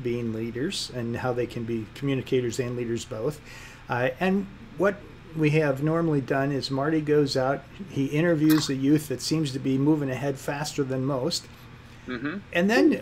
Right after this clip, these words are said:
Speaker 1: we want to get your input on it. Uh, so, so hang tight here. Um,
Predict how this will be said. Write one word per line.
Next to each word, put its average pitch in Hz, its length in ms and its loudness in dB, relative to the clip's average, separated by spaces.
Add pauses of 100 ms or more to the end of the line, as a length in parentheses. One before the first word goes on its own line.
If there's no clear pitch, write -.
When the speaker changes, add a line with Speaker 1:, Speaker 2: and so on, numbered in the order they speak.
(140)
Speaker 1:
we 254 100 4
want 403 260 4
to 311 60 4
get - 300 0
your 226 160 2
input 202 420 6
on 139 260 4
it. 175 320 -2 (120)
Uh, 165 240 0
so, 185 360 0 (180)
so - 180 -2
hang 226 280 2
tight 202 300 0
here. 151 300 4 (420)
Um, 139 360 0